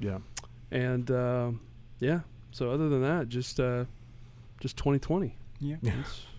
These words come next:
Speaker 2: <laughs>
Speaker 3: Yeah. Things are going well for us too. Uh, kids are in school now, a couple of our kids, and
Speaker 1: Yeah,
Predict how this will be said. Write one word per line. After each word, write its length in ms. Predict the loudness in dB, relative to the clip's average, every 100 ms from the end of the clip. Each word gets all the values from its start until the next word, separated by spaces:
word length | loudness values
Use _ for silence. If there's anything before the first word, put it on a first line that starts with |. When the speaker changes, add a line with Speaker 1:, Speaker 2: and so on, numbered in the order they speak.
| 0
Speaker 2:
<laughs> 100 | 0 0 -2 0 0 4
Speaker 3:
Yeah. 200 | 4 2 -8 -12 -8
Things 240 | 0 2 2
are 40 |
going 240 | 4 4 6
well 160 | 4
for 180 | 4 2
us 180 | 2 0
too. 320 | -2 0 2
Uh, 160 | 0 -2
kids 340 | 2 2 2
are 240 | 2 2 0 -8 -14 -4
in 120 | 0 0
school 380 | 2 4 6
now, 260 | 6 4 4
a 40 |
couple 280 | 2 0 0
of 100 | 2
our 120 | 0
kids, 480 | 2 4 4 2 0
and 80 | 0
Speaker 1:
Yeah, 200 | 0